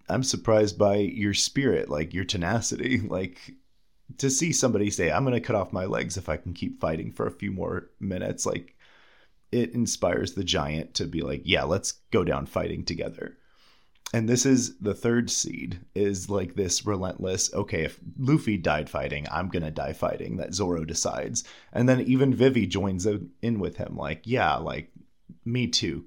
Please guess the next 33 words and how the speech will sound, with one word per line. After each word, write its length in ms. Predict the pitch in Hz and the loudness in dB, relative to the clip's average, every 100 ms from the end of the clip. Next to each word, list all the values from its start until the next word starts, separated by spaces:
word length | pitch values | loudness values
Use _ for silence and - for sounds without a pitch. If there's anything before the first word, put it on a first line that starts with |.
| - | -4
Cut 180 | 120 113 | 0 0
off 180 | 110 | 0
my 140 | 110 98 | -2 0
legs. 400 | 95 95 87 80 | 0 -2 -2 -2
Let's 200 | 87 - | -2 0
go 140 | 113 | 0
down 220 | 101 90 | 2 0
there 140 | 87 82 | -2 -4
and 100 | 82 | -6
fight." 340 | - 69 69 - - - - | -6 -6 -8 -16 -20 -16 2
Mister 540 | 131 135 131 127 120 | 4 6 6 4 0
Three, 540 | - 120 113 110 107 104 | -2 0 2 2 0 -2
Mister 380 | 117 117 - 107 | 0 0 0 0
Five, 440 | 107 98 101 98 | 0 2 0 -2
Miss 240 | 113 101 | -2 0
Valentine, 540 | 104 92 92 82 95 87 | 0 0 -2 -4 -4 -2
they're 160 | 98 | -2
all, 200 | 95 92 | 0 0
like, 240 | 85 87 - | -2 -4 -6
incredulous. 760 | 92 - - 87 80 80 - | -6 -2 -2 0 -2 -4 -2
They're 100 | 113 | 0
like, 200 | 95 90 | 0 -2
"You 80 | 107 | 0
guys 280 | 139 107 85 | 4 4 2
can't 300 | - 104 69 | -4 -6 -4
be 100 | 71 | -2
serious. 760 | - 196 143 87 - 101 - - | 2 6 6 4 2 4 2 2
Like, 220 | 117 113 107 | 2 4 6
that's 220 | 107 - | 4 2
insane." 680 | 98 - 208 131 113 - - - _ _ _ | 0 4 4 4 0 -6 -10 -18 _ _ _
And 380 | 117 117 113 - _ _ | 0 0 0 -4 _ _
Mister 320 | 147 135 131 | -2 2 2
Three, 460 | 127 123 110 110 | 2 0 0 -2